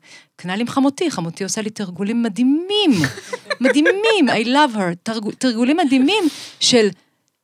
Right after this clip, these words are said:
דחיית סיפוקים, של נשימות עמוקות, של הבנה, שזה לא קשור אליי, זה שלה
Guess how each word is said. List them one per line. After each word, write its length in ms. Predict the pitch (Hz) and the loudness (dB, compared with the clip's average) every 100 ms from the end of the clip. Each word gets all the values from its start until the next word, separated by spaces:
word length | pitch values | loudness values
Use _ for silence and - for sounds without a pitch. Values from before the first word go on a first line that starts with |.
| _ | _
דחיית 320 | - 208 175 175 | -10 -6 -6 -6
סיפוקים, 580 | 190 180 - 269 254 | -6 -6 0 4 4
של 140 | 247 202 | 2 -2
נשימות 460 | 175 175 180 196 | -2 -4 -4 -4
עמוקות, 440 | 233 208 - 190 196 | -4 -4 -6 -8 -4
של 120 | 190 | -2
הבנה, 500 | 180 165 185 165 151 196 - _ _ - | -2 -2 -4 -2 -4 -6 -18 _ _ -6
שזה 240 | 202 214 | -4 -2
לא 100 | 226 233 | -2 -2
קשור 360 | 247 - 233 | -6 -6 -6
אליי, 560 | 214 214 233 247 247 185 - | -6 -8 -6 -2 -2 -4 -10
זה 160 | 175 190 | -6 -2
שלה 640 | - 208 185 185 233 240 | -2 -2 -4 -2 0 0